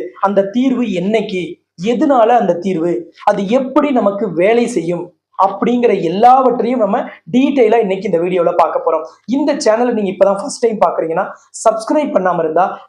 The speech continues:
சப்ஸ்கிரைப் பண்ணிட்டு பெல் பட்டன்ல ஆல் ஆப்ஷன் கொடுத்துடுங்க. நம்ம போடக்கூடிய எல்லா வீடியோக்களுமே உங்களுக்கு நோட்டிபிகேஷன்ல காமிக்கும். உறவினர்கள், நண்பர்கள், உங்க கூட வேலை பார்க்கறவங்க, அக்கம் பக்கத்துல இருக்கவங்க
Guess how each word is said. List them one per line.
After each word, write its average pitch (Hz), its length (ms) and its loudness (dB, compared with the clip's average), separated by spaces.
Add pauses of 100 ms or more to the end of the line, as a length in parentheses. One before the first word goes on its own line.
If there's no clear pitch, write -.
சப்ஸ்கிரைப் 214 460 2
பண்ணிட்டு 185 260 0 (120)
பெல் 220 200 0
பட்டன்ல 196 380 0 (160)
ஆல் 202 240 4
ஆப்ஷன் - 340 -4
கொடுத்துடுங்க. 175 420 -2 (280)
நம்ம 202 200 0 (120)
போடக்கூடிய 240 500 2 (160)
எல்லா 208 220 2 (160)
வீடியோக்களுமே 202 560 -2 (280)
உங்களுக்கு 208 440 -2
நோட்டிபிகேஷன்ல 180 680 -4
காமிக்கும். 151 400 -4 (140)
உறவினர்கள், 190 580 2 (160)
நண்பர்கள், 185 540 0 (260)
உங்க 202 240 -4
கூட 214 140 4 (100)
வேலை 208 200 4 (100)
பார்க்கறவங்க, 170 440 0 (260)
அக்கம் 285 300 2
பக்கத்துல 180 340 -2
இருக்கவங்க 165 320 -2